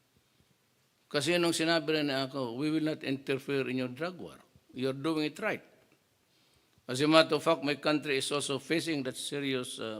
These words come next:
problem. So out of, uh, respect for his statement,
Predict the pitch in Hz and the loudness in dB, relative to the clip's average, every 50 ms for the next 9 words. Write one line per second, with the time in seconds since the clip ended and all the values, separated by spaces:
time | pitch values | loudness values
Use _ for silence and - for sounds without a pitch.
0 | - - - 175 208 208 170 104 90 - _ _ _ _ _ _ _ _ _ _ | -12 -12 -10 -10 -10 -10 -10 -14 -14 -16 _ _ _ _ _ _ _ _ _ _
1 | _ _ _ _ _ _ _ _ _ _ _ _ _ _ _ _ _ _ _ _ | _ _ _ _ _ _ _ _ _ _ _ _ _ _ _ _ _ _ _ _
2 | _ _ _ _ _ _ - - - 165 160 147 - 156 175 220 - - - 131 | _ _ _ _ _ _ -10 -4 0 2 2 2 4 4 2 2 2 -2 -4 -4
3 | 147 139 131 131 127 123 110 - - - _ _ - 135 143 - - - - - | -4 -4 -4 -6 -6 -6 -8 -8 -16 -20 _ _ -8 -6 -4 -4 -4 -4 -2 0
4 | 214 131 - - - - - - _ _ _ _ _ _ _ _ _ _ - - | 0 0 0 0 -6 -20 -20 -20 _ _ _ _ _ _ _ _ _ _ -20 -20
5 | _ _ _ _ _ _ _ - 143 139 139 131 139 - 156 151 131 - - 107 | _ _ _ _ _ _ _ -6 -4 -4 -4 -4 -4 -4 -4 -4 -4 -6 -10 -12
6 | 101 92 85 | -12 -12 -14